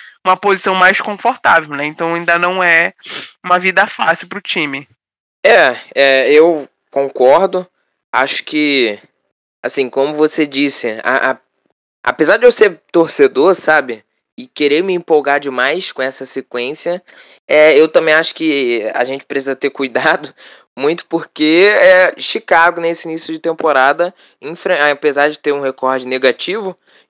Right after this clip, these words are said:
Speaker 2: enfrentou poucas vezes aí equipes da, da primeira parte da tabela, das cabeças da tabela, né?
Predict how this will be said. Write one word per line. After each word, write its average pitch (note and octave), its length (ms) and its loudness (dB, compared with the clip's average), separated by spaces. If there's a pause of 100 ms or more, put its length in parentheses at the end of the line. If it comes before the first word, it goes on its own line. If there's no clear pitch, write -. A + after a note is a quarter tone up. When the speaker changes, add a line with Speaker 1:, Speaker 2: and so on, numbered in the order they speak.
Speaker 2:
enfrentou F3+ 560 2
poucas A3 500 2
vezes D#3+ 420 2
aí D#3 220 4
equipes D3+ 720 -6
da, B2+ 400 0 (340)
da D3 80 2
primeira D3 460 0
parte B2+ 500 -2
da B2 140 0
tabela, A2+ 560 -4
das A#2 260 -4
cabeças B2+ 680 -2
da A2+ 100 -4
tabela, G#2+ 500 -2
né? A#2+ 180 0